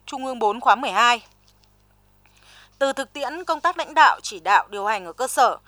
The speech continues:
các đại biểu cũng đã đề xuất nhiều nhiệm vụ giải pháp để tiếp tục lãnh đạo triển khai thực hiện hiệu quả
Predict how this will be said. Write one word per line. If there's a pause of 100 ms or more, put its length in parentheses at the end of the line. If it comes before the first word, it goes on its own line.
(240)
các
đại
biểu (180)
cũng
đã
đề
xuất
nhiều
nhiệm
vụ
giải
pháp (160)
để
tiếp
tục (100)
lãnh
đạo
triển
khai
thực
hiện
hiệu
quả